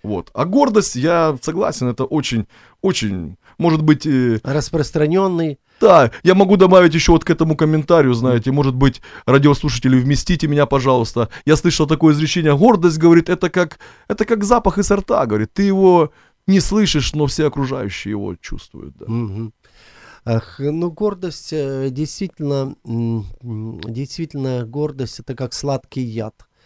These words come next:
Speaker 2: Пока пьёшь, а, не чувствуешь, а последствия ужасные. Хорошо. М, следующий вопрос. Э, зачем же пришёл Христос? Христос пришёл для того, чтобы верующий не оставался во тьме. Это как?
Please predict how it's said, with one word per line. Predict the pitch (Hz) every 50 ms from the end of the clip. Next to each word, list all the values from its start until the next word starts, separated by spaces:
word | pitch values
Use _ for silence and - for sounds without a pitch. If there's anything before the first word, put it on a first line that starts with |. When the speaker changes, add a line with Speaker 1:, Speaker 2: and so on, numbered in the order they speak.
| _ _ _ _
Speaker 2:
Пока | - 127 135 - 151 139
пьёшь, | - - 147 160 160 139 - - - - - _ -
а, | - 127 120 117 117 120 120 120 123 123
не | 127 131 139 139
чувствуешь, | - - - 220 - - - - 117 113 113 110 - - - - -
а | 151 127 120 117
последствия | - - 127 120 - - 156 160 151 - - - 120 120 117 113 104 _ _ _ -
ужасные. | 117 104 107 101 87 - - - - - - - 127 - _ _ _ _ _ _ _ _ _ _ _ - - - _ _ _
Хорошо. | _ _ - - 185 180 - - - 139 107 - - - -
М, | 127 120 113 117 120 117
следующий | - - - 180 220 226 202 185 170 147 - - 147
вопрос. | 135 139 143 - - 135 117 104 - - - -
Э, | 123 123 117 117 117 113 110 113
зачем | 110 120 131 - - 185 170 135
же | 143
пришёл | - - 139 - - 143 143
Христос? | 120 - 135 131 - - - 117 98 - - _ _ - - - - _
Христос | _ - 165 156 - - 254 -
пришёл | _ - 156 135 - - 180 170 156
для | 127 123 135
того, | 123 - 151 156 160
чтобы | - - - 131 117 123 120
верующий | 107 104 127 170 202 214 196 190 180 151 - - - 127
не | 120 131
оставался | 131 127 - - - - 127 123 135 143 127 - - - 135 127 127 - -
во | - 107 117 123
тьме. | 117 - - 117 104 95 92 110 -
Это | - - - - - 131 120 _
как? | - 110 87 92 _ _ _